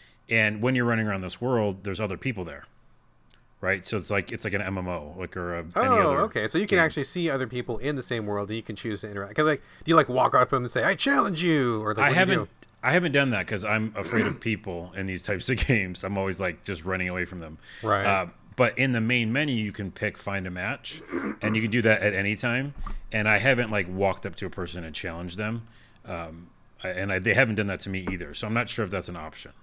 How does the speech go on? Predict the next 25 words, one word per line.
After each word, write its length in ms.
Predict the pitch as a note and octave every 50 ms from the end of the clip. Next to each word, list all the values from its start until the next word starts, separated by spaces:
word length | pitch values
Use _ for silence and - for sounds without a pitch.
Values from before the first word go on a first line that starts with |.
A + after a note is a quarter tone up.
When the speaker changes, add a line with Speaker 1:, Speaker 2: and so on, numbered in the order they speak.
| - - - - - - - -
Speaker 2:
Oh, 220 | F#3+ E3 B2+ G#2+
okay. 120 | A#2+ G#2 F#2+
Speaker 1:
But, 220 | F#2 F2+ E2+ - - - - _ - - -
but 120 | B2 A#2+
it's, 200 | A2+ A2+ G#2+ -
like, 180 | B2 A2 G2+ E2+
more 160 | G#2+ A2 G#2+
like, 240 | G2+ G2 F#2 F2+ E2
"Hey, 240 | - - C3+ B2+ A2+
we 200 | G2+ G#2 A2 G#2
all 120 | G2 F#2+
exist 320 | G2 E2 - F#2+ F2 - G2
in 60 | F#2
this 140 | E2 - -
world. 200 | F#2 F2+ E2+ E2+
We're 60 | E2+
playing 260 | - - F#2+ F2+ E2+
this 120 | E2 -
game 240 | - - F2 E2+ E2
together," 540 | D#2+ - F#2+ F#2 F#2+ F#2 G#2+ G#2 G#2+ A2 - _ - - - - -
kind 180 | - - A#2+ A#2+
of 100 | A#2+ A2
thing. 320 | - B2+ B2 B2 B2+ A#2+ - - - - - -
Speaker 2:
Gotcha. 380 | - G#2+ G#2 G2 G2 F#2+ G2+ F#2+
Speaker 1:
Um, 120 | F#2 F2+